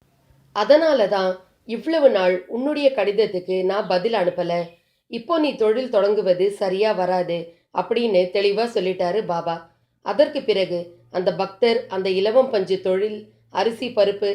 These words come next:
இந்த தானியம் எதையுமே ஆரம்பிக்கவே இல்ல. அதற்கு பிறகு எல்லாம் ஓய்ந்த பிறகு அந்த ஷீரடி கிராமமே சகஜ நிலைக்கு திரும்பிய பிறகு பாபாவின் அனுகிரகத்தால்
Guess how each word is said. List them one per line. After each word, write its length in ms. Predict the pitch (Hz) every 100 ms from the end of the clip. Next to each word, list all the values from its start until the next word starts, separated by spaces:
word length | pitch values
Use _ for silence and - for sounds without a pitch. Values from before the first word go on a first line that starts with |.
| 202
இந்த 260 | 185 190
தானியம் 480 | 175 185 208 202 185 - _ _
எதையுமே 540 | 190 185 262 262 202 185 180 -
ஆரம்பிக்கவே 600 | 185 214 202 202 190 208 226
இல்ல. 200 | 175 170 165 160 _ _ _ _ _ _ _ _ _ _ _ _ _ _ _ _ _ -
அதற்கு 380 | 214 190 311 339
பிறகு 420 | 247 202 185 180 180 180 _ _
எல்லாம் 500 | 185 196 214 240 285 202
ஓய்ந்த 320 | 202 220 214
பிறகு 400 | - 180 170 165 170 - _ _
அந்த 220 | 175 180
ஷீரடி 460 | 185 - 277 277 208
கிராமமே 600 | - 180 196 240 208 180 180 - _ _
சகஜ 320 | - 190 226 269
நிலைக்கு 420 | 269 190 185 185
திரும்பிய 440 | 226 196 208 226 233
பிறகு 400 | 233 180 180 165 170 - _ _ 160
பாபாவின் 580 | 185 220 254 262 285
அனுகிரகத்தால் 880 | 208 180 220 240 220 185 - 175 165